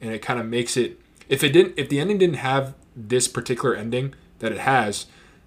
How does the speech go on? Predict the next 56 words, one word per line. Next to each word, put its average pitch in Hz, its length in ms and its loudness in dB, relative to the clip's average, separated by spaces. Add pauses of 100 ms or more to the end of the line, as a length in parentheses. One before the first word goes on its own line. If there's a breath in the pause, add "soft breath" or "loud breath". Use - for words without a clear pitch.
(180 soft breath)
I 113 120 0
don't 123 420 0
think 127 400 -4
that 113 380 0 (360)
I 113 140 4
would 117 160 6
hold 123 380 0
it 117 160 6
in 110 160 -6
such 117 240 0
high - 180 -4
regard 110 540 2
as 104 260 -6
a, 101 260 -4
as 113 140 -6
an 113 80 -2
M 120 100 -2
C 117 180 -2
U 139 100 2
movie. 87 320 -6 (420 loud breath)
It's 139 160 4
still, 247 300 10
granted, 170 320 8
it's 151 180 4
still 196 180 8
probably 160 420 4
one 139 200 2
of 135 80 2
my 120 80 2
bottom 117 340 2
five 117 280 4
M 117 100 2
C 113 160 -4
U 113 80 0
movies, 123 340 2
but 113 120 -4
that's 120 160 2
just - 160 -2
because, 117 640 0 (300 soft breath)
you 120 60 -4
know, 107 80 0
the 104 60 -2
Marvel 113 260 2
Cinematic 117 460 -2
Universe 127 380 2
is - 40 0
so 107 200 2
vast 110 420 0
and 107 80 -6
it's 104 120 -2
so 117 140 2
lush, 104 400 -2
and 98 120 -8
it's 101 180 -2
like 98 160 -6
there's 107 320 -6